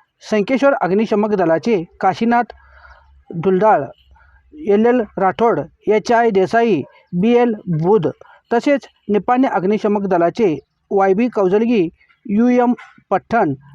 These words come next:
जगदीश कांबळे, डी एल कोरे, विजय निर्मळे, लक्कप्पा भजंत्री, जगदीश कामते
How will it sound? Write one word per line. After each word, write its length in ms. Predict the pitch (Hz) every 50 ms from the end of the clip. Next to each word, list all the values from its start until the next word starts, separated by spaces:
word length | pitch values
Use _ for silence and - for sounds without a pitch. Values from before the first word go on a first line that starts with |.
| - - 160
जगदीश 340 | 196 190 180 170 226 240 190
कांबळे, 440 | - 220 190 180 190 226 240 185 156 - - - - - - 175
डी 120 | 185 208 226
एल 160 | 233 240 240
कोरे, 420 | 226 - 220 196 190 220 220 185 147 - - _ - - - -
विजय 320 | 196 196 202 185 233 240 254
निर्मळे, 540 | 240 214 185 185 196 214 226 240 208 165 160 - _ _ _ _ -
लक्कप्पा 460 | 185 190 185 - 240 233 - 254 247
भजंत्री, 560 | 214 196 190 160 202 214 202 240 233 180 156 - _ _ _ _ _ - 156
जगदीश 320 | 190 180 175 175 240 240
कामते 520 | - - 208 190 185 - - 226 180 165